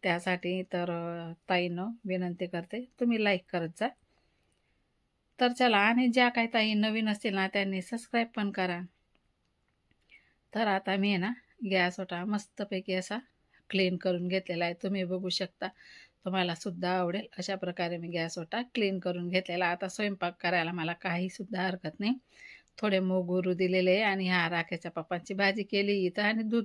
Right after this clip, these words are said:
गरम केलेलं आहे. आता ते नाश्त्याचे भांडे पण इथंच घासून घेतलेले आहे मी. कोमल आहे ना उशिरा येते, त्यासाठी तिचे भांडे ते घासून गेलेले, पण हे पण घासून घेतले मी आता इथंच.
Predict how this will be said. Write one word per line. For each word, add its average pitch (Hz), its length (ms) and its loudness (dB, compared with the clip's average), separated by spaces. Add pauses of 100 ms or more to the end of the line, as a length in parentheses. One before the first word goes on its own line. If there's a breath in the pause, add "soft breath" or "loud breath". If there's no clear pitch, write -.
गरम 196 240 0
केलेलं 180 340 -2
आहे. - 240 -8 (420 loud breath)
आता 196 260 2
ते 202 160 0
नाश्त्याचे 185 500 0
भांडे 185 300 2
पण 170 180 -4
इथंच 180 300 -2
घासून 180 360 0
घेतलेले 175 360 -2
आहे 165 100 0
मी. 196 240 -2
कोमल 175 400 0
आहे 175 80 0
ना 202 140 0 (440 loud breath)
उशिरा 180 380 2
येते, 165 400 0
त्यासाठी 175 460 -2
तिचे 180 280 -2
भांडे 170 320 2
ते 165 120 -6
घासून 185 400 0
गेलेले, 202 420 0
पण 202 220 -4
हे 196 160 0
पण 196 220 -4
घासून 185 340 -4
घेतले 165 300 -6
मी 160 120 -4
आता 165 180 -8
इथंच. 180 380 -6